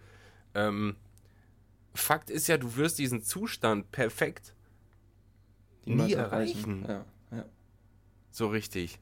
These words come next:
Speaker 1: Also
Speaker 2: Ja.
Speaker 1: du wirst nie mit irgendwas, was du tust, zufrieden sein,
Speaker 2: Mhm.
Speaker 1: wenn du nach diesem Perfektionismus strebst. Weil wenn du so jemand bist, dann wird dir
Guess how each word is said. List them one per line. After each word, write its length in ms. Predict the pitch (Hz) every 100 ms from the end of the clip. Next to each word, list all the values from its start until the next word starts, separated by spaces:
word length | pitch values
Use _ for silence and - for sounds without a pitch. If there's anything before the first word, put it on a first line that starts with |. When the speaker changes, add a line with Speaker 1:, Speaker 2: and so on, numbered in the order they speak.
| -
Speaker 1:
Also 160 | 120 131
Speaker 2:
Ja. 60 |
Speaker 1:
du 100 | 135
wirst 300 | 170 208 -
nie 420 | 120 160 202 208
mit 180 | 190 156
irgendwas, 540 | - 170 190 185 175 143
was 160 | 131
du 140 | 139 135
tust, 640 | - 180 190 202 - - - - - - - - -
zufrieden 600 | - 135 - 214 277 135
sein, 400 | 95 90 110 165 - - - -
Speaker 2:
Mhm. 360 | 120 110 113
Speaker 1:
wenn 240 | 101 131 170
du 140 | 185
nach 160 | 160 151
diesem 240 | 143 131
Perfektionismus 920 | 127 123 - 107 - 110 165 294 117
strebst. 360 | - - 85 - - -
Weil 180 | 101 110
wenn 140 | 214
du 100 | 262
so 120 | 113
jemand 320 | 104 101 95 82
bist, 300 | 90 - - -
dann 180 | 98 107
wird 100 | 151
dir 120 | 165